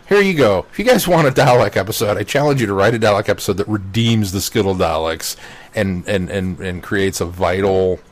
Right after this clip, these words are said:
and useful and cool functionality for them within the Dalek hierarchy that everybody goes, "Oh,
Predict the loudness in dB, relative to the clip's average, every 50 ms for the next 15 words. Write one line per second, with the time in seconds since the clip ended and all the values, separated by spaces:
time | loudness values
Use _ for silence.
0 | -20 _ -20 _ -6 -2 -2 0 0 -2 -4 -4 -8 -8 -12 -14 -12 -8 -6 -4
1 | -4 -6 -6 -4 -2 0 0 0 0 -2 -4 -4 -4 -4 -4 -6 -10 -14 -14 -14
2 | -12 -10 -6 0 2 4 4 4 2 2 -2 -4 -6 -18 -20 -20 -20 -20 -20 -20
3 | -10 -4 -2 -2 -2 -2 -2 0 0 2 2 2 2 0 0 -2 -2 -2 -2 -2
4 | -4 -4 -4 -2 -2 -2 -2 -2 0 2 2 2 0 -2 -4 -2 -2 0 0 0
5 | 0 -2 -4 -6 -10 -10 -10 -12 -16 -20 -20 -20 -14 -4 -2 0 2 2 2 2
6 | 0 0 0 -2 -2 -4 -6 -10 -18 -20 -20 -20 -20 -20 -20 -12 -6 -4 -2 0
7 | 2 2 2 2 2 0 0 0 0 0 0 2 2 2 4 4 2 2 2 2
8 | 2 2 2 2 2 2 0 -2